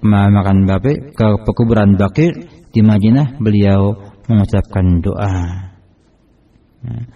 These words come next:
kepada orang yang mati, artinya kepada kuburan yang ada,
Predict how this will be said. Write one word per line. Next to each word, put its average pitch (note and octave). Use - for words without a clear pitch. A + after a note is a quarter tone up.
kepada G2+
orang G2
yang F2
mati, F2
artinya G#2+
kepada G#2+
kuburan G2
yang F#2
ada, F2+